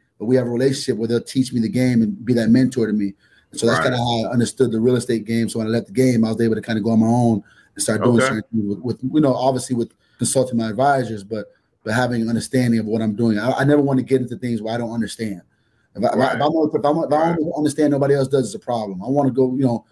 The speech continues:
Speaker 1: I
Speaker 2: Right.
Speaker 1: wanna be able to understand from people who've done, been there before, made the mistakes, can help guide me in the right direction. So
Speaker 2: Mm-hmm.
Speaker 1: having those mentors and people who have created relationships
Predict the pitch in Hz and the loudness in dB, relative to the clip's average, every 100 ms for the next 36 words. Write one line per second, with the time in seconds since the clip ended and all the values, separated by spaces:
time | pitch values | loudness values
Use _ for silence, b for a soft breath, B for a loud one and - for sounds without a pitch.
0 | - 85 82 147 147 139 127 127 120 123 | -6 -2 0 0 2 4 2 0 -2 -4
1 | 113 131 117 107 131 127 131 131 117 - | -4 -6 -4 -4 -4 0 0 0 -2 -8
2 | 123 110 131 127 120 - 117 107 - 113 | -6 0 2 2 -2 -4 -8 -8 -8 -6
3 | 107 95 117 117 104 104 101 104 104 101 | -6 -2 -2 0 -2 -4 -6 -8 -10 -10
4 | 101 101 104 95 90 87 82 80 80 - | -12 -12 -14 -18 -12 -6 -4 -6 -8 -14
5 | _ - 127 131 113 120 127 - 117 113 | _ -2 2 2 2 2 2 2 0 0
6 | 98 117 117 110 104 110 110 120 110 113 | -2 -6 -2 -4 -2 -4 -2 -2 0 0
7 | 107 - 110 - | -2 -6 -8 -10